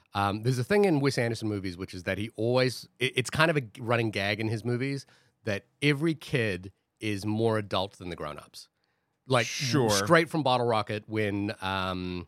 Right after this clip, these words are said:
Speaker 1: I forget the character's name, played by Lu-, uh, Owen Wilson, Luke Wilson, he goes to visit his sister, and his sister is much wiser about, you know, everything that's going on, uh, right away. And it happens in Rushmore as well with the kid
Speaker 2: Right.
Speaker 1: who played, um,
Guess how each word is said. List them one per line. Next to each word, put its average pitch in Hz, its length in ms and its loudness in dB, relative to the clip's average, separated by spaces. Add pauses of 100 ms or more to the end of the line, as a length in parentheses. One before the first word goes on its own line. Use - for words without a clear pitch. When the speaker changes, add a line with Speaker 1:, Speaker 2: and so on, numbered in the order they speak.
(140)
Speaker 1:
I - 220 -20
forget 110 160 -8
the - 60 -20
character's 98 340 -4
name, 92 160 -4
played 95 160 -6
by 90 100 -6
Lu-, 92 400 -8
uh, 92 240 -6
Owen 110 260 2
Wilson, 87 300 -8
Luke 160 220 4
Wilson, 85 400 -6 (340)
he 127 60 -4
goes 120 160 2
to 123 80 -10
visit 113 200 -2
his 104 120 -4
sister, 90 560 -4
and 101 80 -8
his 101 100 -4
sister 123 300 -4
is 98 100 -6
much 110 380 -2
wiser 98 400 -2
about, 90 300 -8 (120)
you 104 160 -6
know, 95 320 -4
everything 101 300 -4
that's 92 160 -10
going 92 200 -6
on, 85 320 -8 (460)
uh, 82 180 -6
right 87 200 -2
away. 85 100 -4
And 82 80 -6
it - 60 -8
happens 98 240 -4
in 90 80 -12
Rushmore 90 340 -6
as 80 100 -10
well 87 160 -8
with 82 100 -10
the 104 60 -18
kid 110 120 -4
Speaker 2:
Right. 80 100 -4
Speaker 1:
who 90 80 -6
played, 82 380 -10
um, 78 380 -10